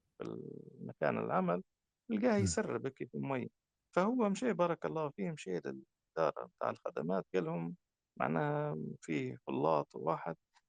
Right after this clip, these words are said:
Speaker 1: قالوا له: "إحنا المكان هذايا مأجرينه من شركة ثانية، ومفروض هم اللي يصلحوه." واحد، المهم جاي متضايق، قال لي: "والله لقيت واحد في دورة المياه معناها ي-، يسرب ويصب في مية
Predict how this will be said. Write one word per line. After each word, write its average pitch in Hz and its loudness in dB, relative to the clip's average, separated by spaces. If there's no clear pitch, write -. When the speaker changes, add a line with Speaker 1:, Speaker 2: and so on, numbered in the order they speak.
Speaker 1:
قالوا 202 2
له: 170 4
"إحنا 170 0
المكان 151 0
هذايا 143 -2
مأجرينه 131 -2
من 117 -6
شركة 62 -6
ثانية، 69 0
ومفروض 69 -4
هم 131 0
اللي - -4
يصلحوه." - -4
واحد، - -6
المهم 214 4
جاي 190 4
متضايق، 165 2
قال 160 -4
لي: 139 -6
"والله 135 -6
لقيت - -10
واحد 135 -6
في - -18
دورة 127 2
المياه 127 -2
معناها 113 0
ي-، - -8
يسرب 131 -2
ويصب 117 -4
في - -12
مية 110 -2